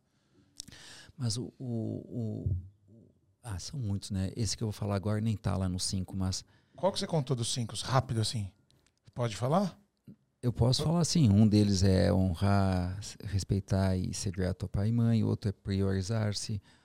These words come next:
Speaker 1: Outro é cultivar o casamento. Eu gosto muito dessa palavra, né?
Speaker 2: Ótimo.
Speaker 1: Cultivar o relacionamento amoroso. Mas o que tá me vindo agora tem a ver um pouco com essa conversa aqui, que pra mim, assim, ó,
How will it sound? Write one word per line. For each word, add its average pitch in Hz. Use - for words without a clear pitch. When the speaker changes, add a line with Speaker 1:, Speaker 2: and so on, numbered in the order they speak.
Speaker 1:
Outro 107
é 98
cultivar 107
o 104
casamento. 95
Eu -
gosto 104
muito 120
dessa 117
palavra, 92
né? 98
Speaker 2:
Ótimo. -
Speaker 1:
Cultivar 104
o 95
relacionamento 98
amoroso. 104
Mas 117
o 120
que -
tá 156
me 156
vindo 131
agora 104
tem 113
a 113
ver 104
um 110
pouco 117
com 113
essa 107
conversa 101
aqui, -
que 120
pra 131
mim, 113
assim, -
ó, 101